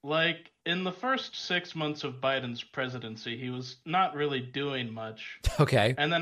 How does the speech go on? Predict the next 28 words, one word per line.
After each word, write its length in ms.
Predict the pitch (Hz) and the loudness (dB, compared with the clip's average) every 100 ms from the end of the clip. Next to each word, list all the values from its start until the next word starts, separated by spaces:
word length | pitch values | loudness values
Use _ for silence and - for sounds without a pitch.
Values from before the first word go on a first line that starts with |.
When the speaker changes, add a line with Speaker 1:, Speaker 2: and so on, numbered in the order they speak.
| 170 | 10
Speaker 2:
Well, 100 | 202 | 10
Speaker 1:
after 100 | 220 | 10
Speaker 2:
he 60 | 214 | 8
did 120 | 214 | 8
the 40 | 196 | 8
Speaker 1:
six 120 | 202 | 8
Speaker 2:
covid 140 | 202 196 | 8 8
Speaker 1:
months 180 | - | 6
Speaker 2:
stimulus, 460 | 160 127 101 143 135 | 4 2 4 2 0
Speaker 1:
of 60 | 120 | -2
Speaker 2:
right? 200 | 104 127 _ _ _ _ | -4 -6 _ _ _ _
Speaker 1:
focus 680 | - - 185 196 190 156 - | -18 0 2 2 2 -2 -4
testing, 220 | - 165 127 | 0 4 4
Speaker 2:
Vaccine 400 | 127 131 135 117 | 4 4 6 6
rollout. 440 | 107 101 87 95 _ _ _ _ _ _ | 4 4 2 -4 _ _ _ _ _ _
Speaker 1:
they 240 | 151 147 147 | 0 4 4
came 340 | - 180 180 | 4 0 4
up 220 | 170 165 | 2 2
with 160 | 156 147 | -2 -2
the 100 | 139 | -4
phrase 520 | 135 147 143 147 131 | -4 0 2 2 0
"mega 480 | 123 120 143 143 135 | -4 -2 -2 0 -2
maga." 640 | 120 117 123 113 107 107 _ _ _ _ _ _ _ _ _ _ _ _ | -2 0 0 -2 -12 -18 _ _ _ _ _ _ _ _ _ _ _ _
Speaker 2:
Mega 520 | 131 143 147 151 160 | 6 8 10 10 10
Speaker 1:
And 80 | 170 | 10
that 60 | 151 127 135 | 10 10 8
Speaker 2:
maga? 140 | 165 202 | 6 4
Speaker 1:
did, 220 | 156 156 | 2 0